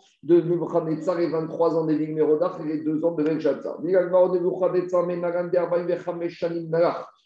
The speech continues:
Et d'où je sais que le règne en tout de Nebuchadnezzar comme roi de Babylonie a duré quarante-cinq ans. Dit Agmaré, Midé Amarma, <clears throat> parce qu'on a trouvé concernant le début de l'exil babylonien, des, des Israël en Babylonie, a marqué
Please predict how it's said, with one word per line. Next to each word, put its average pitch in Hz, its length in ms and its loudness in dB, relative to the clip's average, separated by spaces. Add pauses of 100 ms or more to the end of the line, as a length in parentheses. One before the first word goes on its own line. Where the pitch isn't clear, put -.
(140)
Et 151 80 2
d'où 175 140 2
je 185 120 4
sais 185 220 2
que 185 60 0
le 175 100 6
règne 165 300 2
en 156 80 -4
tout 170 160 -6
de 165 120 2
Nebuchadnezzar 160 680 0
comme 147 160 -2
roi 151 160 0
de 151 40 -4
Babylonie 160 420 2
a 156 40 2
duré 160 320 0
quarante-cinq 151 540 -4
ans. - 160 -12 (320)
Dit 262 200 6
Agmaré, 143 500 2
Midé 147 280 2
Amarma, 143 960 2
<clears throat> 185 60 0 (1200)
parce 277 220 6
qu'on 165 160 0
a 156 80 0
trouvé 147 400 0
concernant 151 1000 2
le 160 220 4
début 160 340 -4
de 151 80 2
l'exil 151 480 0
babylonien, 147 640 0
des, 147 260 0
des 139 200 -4
Israël 147 440 -2
en 151 120 0
Babylonie, 147 540 0
a 139 40 0
marqué 160 680 -6